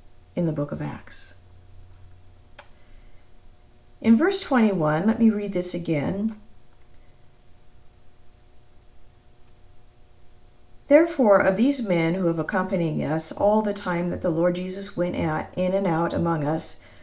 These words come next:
beginning from the baptism of John to that day when he was taken up from us, one of these must become a witness with us of his resurrection." So the qualifications to be an apostle of Christ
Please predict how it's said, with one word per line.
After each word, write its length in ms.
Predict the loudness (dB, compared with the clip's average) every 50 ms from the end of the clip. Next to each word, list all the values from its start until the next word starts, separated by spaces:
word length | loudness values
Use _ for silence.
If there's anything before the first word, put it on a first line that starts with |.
| -20 -20 -20 -18 -6
beginning 440 | -4 -4 0 4 4 6 6 6 4
from 180 | 2 2 4 4
the 80 | 4
baptism 600 | 4 2 2 2 0 -2 -4 -4 -2 -2 -2 -2
of 120 | -2 -2 -2
John 260 | 0 0 0 0 -2
to 100 | -2 -2
that 260 | -2 0 -2 -2 -2
day 200 | 0 0 0 2
when 160 | 0 0 -2 -2
he 120 | 0 -2
was 160 | -2 -2 -2
taken 320 | -2 -4 -4 -2 -2 -2 -2
up 160 | -2 -4 -4
from 160 | -6 -4 -2
us, 320 | -2 -2 -2 -4 -6 -8 -14 -20 -20 -20 -20 -20 -20 -6
one 200 | 0 4 6 6
of 160 | 6 6 6 4
these 600 | 4 4 4 2 0 -4 -6 -6 -8 -8 -10 -8 -6
must 200 | -6 -6 -6 -6
become 280 | -8 -8 -6 -4 -4 -4
a 80 | -2
witness 500 | -2 -2 -2 -2 -2 -4 -4 -4 -4 -6
with 220 | -4 -4 -2 -2 0
us 480 | -2 -2 -4 -4 -4 -4 -4 -6 -10 -20 -20 -20 -20 -20 -20 -20 -20 -20 -20 -20 -20 -10 -4
of 140 | -4 -2 -2
his 160 | -2 -4 -2
resurrection." 720 | -2 -4 -4 -4 -8 -8 -8 -10 -12 -10 -10 -10 -10 -10 -12 -16 -20 -20 -20 -20 -20 -20 -20 -20 -20 -20 -20 -20 -20 -20 -20 -20 -20 -20 -20 -20 -20 -20 -20 -20 -18 -18 -16 -16 -12 -8
So 140 | 0 2 4
the 80 | 4 4
qualifications 1000 | 4 4 4 4 4 4 2 0 0 4 4 4 4 4 2 0 -2 0 0 -2
to 120 | -2 -2 -2
be 180 | -2 0 0
an 100 | 0 0
apostle 600 | -2 -2 -4 -4 0 0 0 0 0 0 -2 -2
of 80 | -4 -6
Christ 600 | -8 -8 -8 -8 -8 -10 -12 -12 -14 -14 -14